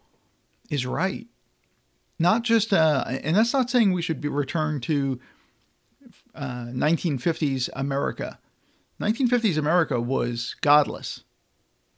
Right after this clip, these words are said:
It was. You know, there was a lot of external morality, and yes, there, the,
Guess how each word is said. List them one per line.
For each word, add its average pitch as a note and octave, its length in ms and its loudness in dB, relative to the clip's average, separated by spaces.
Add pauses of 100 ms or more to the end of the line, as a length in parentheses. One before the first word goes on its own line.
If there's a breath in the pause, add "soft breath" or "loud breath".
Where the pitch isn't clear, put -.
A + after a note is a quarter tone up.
(420)
It C#3 100 -6
was. C#3 480 2 (1200 soft breath)
You D#3 140 2
know, C3+ 160 2
there C3+ 120 0
was D#3 140 2
a D3+ 60 0
lot D3+ 240 4
of B2+ 280 -2
external D3+ 540 4
morality, C3+ 760 -2 (440)
and C3+ 300 0
yes, C#3+ 220 0
there, B2+ 240 -6
the, G2+ 200 -10